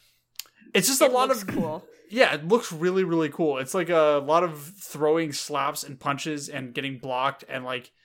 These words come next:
Speaker 1: very, like,
Speaker 2: It's
Speaker 1: technical.
Speaker 2: glowy. There's a lot of glowy blue.
Speaker 1: Uh-huh. Yeah. Uh, and they're just, like, they're, Hanada's holding her own,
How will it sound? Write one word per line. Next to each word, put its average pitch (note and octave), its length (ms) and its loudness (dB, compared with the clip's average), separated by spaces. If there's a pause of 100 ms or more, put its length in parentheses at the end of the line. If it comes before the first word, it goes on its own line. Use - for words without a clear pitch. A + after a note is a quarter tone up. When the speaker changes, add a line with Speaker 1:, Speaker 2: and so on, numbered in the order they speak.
(340)
Speaker 1:
very, D#3 400 -4 (160)
like, C#3+ 140 -2
Speaker 2:
It's - 400 -16
Speaker 1:
technical. F#3 520 -6
Speaker 2:
glowy. F#3+ 440 -4 (100)
There's F#3+ 160 -16
a F#3+ 40 -10
lot F3+ 200 -10
of F3+ 100 -12
glowy E3 340 -12
blue. D3+ 320 -16 (280)
Speaker 1:
Uh-huh. C#3+ 400 -4 (240)
Yeah. C3 320 -10 (680)
Uh, C#3 380 2 (120)
and D3+ 400 2
they're E3 300 0
just, G3 220 -4
like, F#3 260 0 (420)
they're, A3 440 2 (680)
Hanada's B3+ 400 4
holding G#3+ 300 4
her G#3 160 0
own, D#3 160 0